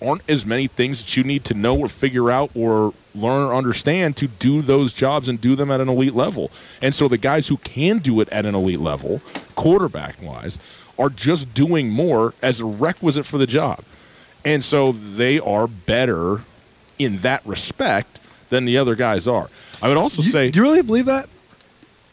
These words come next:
Speaker 2: Because,
Speaker 1: Yes, I
Speaker 2: bec-,
Speaker 1: really believe
Speaker 2: because
Speaker 1: that.
Speaker 2: Drew Brees and Aaron Rodgers know what they're doing on every play. They are dictating what is happening.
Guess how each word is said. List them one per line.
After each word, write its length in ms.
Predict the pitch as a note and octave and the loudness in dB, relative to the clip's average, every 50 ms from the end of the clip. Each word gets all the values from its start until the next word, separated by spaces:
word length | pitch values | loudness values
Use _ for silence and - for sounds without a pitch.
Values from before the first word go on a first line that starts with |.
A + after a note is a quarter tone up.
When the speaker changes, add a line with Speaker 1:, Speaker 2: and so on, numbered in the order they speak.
| _ _ - - | _ _ -18 -4
Speaker 2:
Because, 200 | C3 E3 D#3 - | -4 -2 2 2
Speaker 1:
Yes, 300 | A#3 E3+ G3+ G#3 - - | 2 2 2 0 2 2
I 100 | F3 D#3 | 2 2
Speaker 2:
bec-, 80 | C3+ | 4
Speaker 1:
really 200 | C#3+ E3+ F#3 G3+ | 4 4 4 4
believe 260 | F#3+ E3+ F3 E3+ D3+ B2+ | 2 2 4 4 4 4
Speaker 2:
because 200 | - G3 E3 C#3 | 4 2 2 2
Speaker 1:
that. 80 | - | 0
Speaker 2:
Drew 240 | A#2+ D3 F#3 A3 A3+ | 0 2 2 2 2
Brees 400 | E3+ E3+ F#3 G3 G3+ G3+ F3 D#3 | 0 0 0 2 2 2 4 2
and 100 | D#3 D3 | 2 2
Aaron 300 | D3+ D#3 E3 E3+ D#3 D3 | 2 2 2 2 2 2
Rodgers 480 | C#3 C3+ C#3 D3 D3 B2+ B2 A#2 G#2 G#2 | 2 4 4 2 2 2 0 -2 -4 -6
know 400 | A2 A2 A#2 B2 C3+ C#3+ D3+ D3 | -8 -4 0 2 4 4 4 4
what 240 | C3+ C3 B2+ - | 4 2 -2 -2
they're 220 | - A#2+ A#2+ A#2 G#2+ - - _ _ _ _ _ - - _ _ _ _ _ - | -4 -2 -2 -2 -4 -6 -14 _ _ _ _ _ -20 -20 _ _ _ _ _ -6
doing 360 | B2 C3 C#3 C3+ B2+ A2+ G#2 G#2 | 0 2 2 4 2 2 0 -4
on 160 | G#2+ G#2 G#2+ | -4 -2 -2
every 220 | G#2+ G2 G2+ F#2+ | -2 -2 -4 -6
play. 260 | - - G2+ - - - - - - _ _ _ _ _ _ _ _ _ _ _ _ _ _ _ _ | -6 -8 -12 -12 -12 -16 -20 -20 -20 _ _ _ _ _ _ _ _ _ _ _ _ _ _ _ _
They 200 | - D3+ E3+ F3+ | 2 4 4 4
are 160 | F#3 C#3+ C#3+ C3+ | 4 2 -2 -4
dictating 760 | A2 G2+ D#3 E3+ - _ - - D#3+ D3+ C3+ C3 B2 A#2 G#2+ | -2 -2 -2 -2 -2 _ -4 -2 -2 0 2 0 -2 0 0
what 160 | A#2+ C#3 C3+ | 0 2 2
is 120 | B2+ A2+ - | 2 0 -2
happening. 540 | - B2+ C#3 C3 - A2+ A2 G2+ F2+ D#2+ | -2 -2 -2 -2 -4 -6 -10 -10 -10 -12